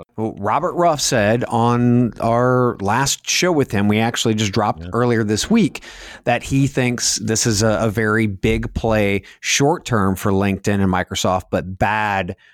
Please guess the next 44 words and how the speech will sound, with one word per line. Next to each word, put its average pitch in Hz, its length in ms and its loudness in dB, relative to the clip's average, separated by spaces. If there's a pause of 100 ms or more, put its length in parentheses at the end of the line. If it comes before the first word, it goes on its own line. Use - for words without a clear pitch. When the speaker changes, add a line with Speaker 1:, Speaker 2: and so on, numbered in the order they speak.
(140)
Speaker 1:
from 101 300 -6
a 104 80 -2
long-term 95 540 0
play. 60 280 -4 (180)
Speaker 2:
In 113 80 -4
terms 95 280 -4
of 87 100 -2
the 78 100 -2
High 90 140 -2
Q 92 320 -2
case? 104 520 -10
Speaker 1:
Yeah, 139 240 -6
the 123 120 -2
High 156 200 0
Q 175 220 -8
case 147 320 0
and 131 100 2
just 170 340 0
Speaker 2:
Yeah. 123 140 -6
Speaker 1:
data 127 460 2
overall, 95 720 0 (100)
right? 98 300 -2
This 113 180 -2
is 104 120 0
working 139 400 0
now. 120 420 2 (540)
Uh, 107 200 2
make 110 340 2
your 127 80 0
money 123 300 2
on 120 240 2
it 123 180 -2
because 107 300 0
it's - 180 -4
not 107 220 0
gonna 104 140 -4
be 98 200 2
there 95 360 0
long-term. 87 600 -4 (260)
Speaker 2:
Yeah, 90 160 2
and 95 120 0
the, 104 100 0
and 110 160 -4
the, 101 140 0